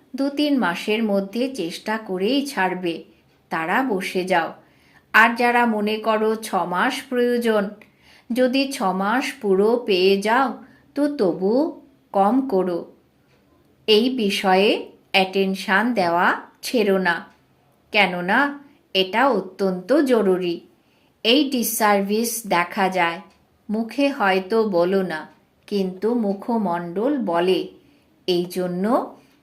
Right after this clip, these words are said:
যারা মনোবল বজায় রাখে, তাদের সবার প্রতি বাপদাদা জ্ঞান, প্রেম, সুখ, শান্তির মুক্ত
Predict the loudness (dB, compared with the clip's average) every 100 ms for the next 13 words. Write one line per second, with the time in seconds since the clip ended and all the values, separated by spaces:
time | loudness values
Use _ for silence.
0 | _ -2 0 2 4 4 2 -6 -18 -4
1 | 0 0 0 -2 0 2 2 0 -2 0
2 | 0 2 2 -2 -2 -2 -2 -2 -10 -20
3 | _ 0 2 4 2 0 -2 -4 0 2
4 | 2 -2 -8 -8 -6 -4 -4 -8 _ _
5 | -4 -2 -2 -6 -8 -6 -2 -2 -2 -6
6 | _ _ _ -6 -2 0 0 0 -4 -6
7 | -4 -2 0 0 0 -2 -4 -2 -2 -2
8 | -6 -6 -4 -6 -8 -6 -4 -2 0 -2
9 | -4 -10 -2 2 2